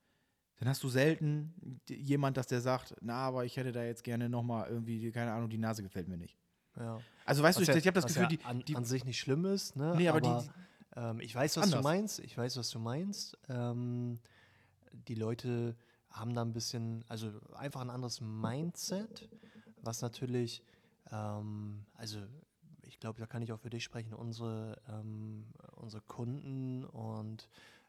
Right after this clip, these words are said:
Speaker 2: ähm, unser Umfeld hier ist mega, mega cool und da ist, glaub ich,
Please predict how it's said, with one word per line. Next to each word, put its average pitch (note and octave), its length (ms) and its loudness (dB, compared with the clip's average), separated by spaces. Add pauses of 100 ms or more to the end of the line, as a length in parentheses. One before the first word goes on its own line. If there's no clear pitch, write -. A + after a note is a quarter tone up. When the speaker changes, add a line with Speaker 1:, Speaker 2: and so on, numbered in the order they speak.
Speaker 2:
ähm, G2+ 460 -8
unser A#2 300 -2
Umfeld A#2 360 -6
hier G#2+ 180 -8
ist - 160 -8
mega, A2+ 340 -4
mega A2 260 -4 (120)
cool A#2 300 -2
und A#2 220 -12
da G#2+ 100 -6
ist, - 160 -12
glaub A2 160 -8
ich, G#2+ 180 -12